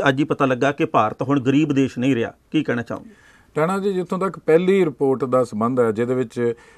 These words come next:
Speaker 2: ਇੱਕ ਕ-, ਮੰਤਰੀ ਸੰਸਥਾ ਨੇ ਕਿਹਾ ਕਿ ਭਾਰਤ ਦੇ ਵਿੱਚ ਔਰਤਾਂ ਸਭ ਤੋਂ ਵੱਧ ਅਸੁਰੱਖਿਅਤ ਹੈ, ਮੈਂ ਸਮਝਦਾ ਇਹ ਵੀ ਰਿਪੋਰਟ ਥੋੜ੍ਹੀ ਜਿਹੀ ਵਧਾਈ ਹੋਈ ਆ। ਸਾਡੇ ਨਾਲੋਂ ਵੀ ਹੋਰ ਬਹੁਤ ਸਾਰੇ ਦੇਸ਼ ਅਜਿਹੇ ਹੈਗੇ ਆ ਜਿੱਥੇ ਔਰਤਾਂ ਦੀ ਸਥਿਤੀ ਮਾੜੀ ਆ, ਉਹਨਾਂ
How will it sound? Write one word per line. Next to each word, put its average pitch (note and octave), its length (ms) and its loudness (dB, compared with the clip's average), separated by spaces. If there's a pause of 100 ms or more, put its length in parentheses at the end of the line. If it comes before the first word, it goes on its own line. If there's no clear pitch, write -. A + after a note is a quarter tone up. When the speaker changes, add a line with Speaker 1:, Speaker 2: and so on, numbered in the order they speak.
(120)
Speaker 2:
ਇੱਕ B2 580 2 (100)
ਕ-, A#2 60 -4
ਮੰਤਰੀ A2+ 420 -2
ਸੰਸਥਾ A2 360 -4
ਨੇ B2 160 -2
ਕਿਹਾ A#2+ 360 0
ਕਿ A#2+ 220 -8
ਭਾਰਤ A2 600 0
ਦੇ B2 240 -2
ਵਿੱਚ A2 260 2
ਔਰਤਾਂ A2 480 -2
ਸਭ A#2+ 220 -2
ਤੋਂ B2+ 180 -2
ਵੱਧ A#2+ 260 -2 (400)
ਅਸੁਰੱਖਿਅਤ C3 520 2
ਹੈ, F#2 220 -4 (360)
ਮੈਂ D#3 140 -2
ਸਮਝਦਾ G3+ 520 -4
ਇਹ F#3 160 2
ਵੀ G3+ 120 0
ਰਿਪੋਰਟ D3+ 360 -2
ਥੋੜ੍ਹੀ C#3+ 200 -2
ਜਿਹੀ D#3+ 140 0
ਵਧਾਈ C#3 320 2
ਹੋਈ A2 220 0
ਆ। D3 120 -2
ਸਾਡੇ D3 500 4 (320)
ਨਾਲੋਂ D#3+ 360 4
ਵੀ D#3 240 0
ਹੋਰ C3+ 320 6
ਬਹੁਤ C#3 240 0
ਸਾਰੇ D3 200 6
ਦੇਸ਼ B2+ 320 0
ਅਜਿਹੇ A#2+ 300 0
ਹੈਗੇ B2 300 2
ਆ C#3+ 40 4
ਜਿੱਥੇ C3+ 260 -2
ਔਰਤਾਂ A#2+ 360 0
ਦੀ B2+ 180 -2 (300)
ਸਥਿਤੀ C3+ 360 -4
ਮਾੜੀ A#2+ 340 0
ਆ, D3 100 6
ਉਹਨਾਂ C#3+ 360 -2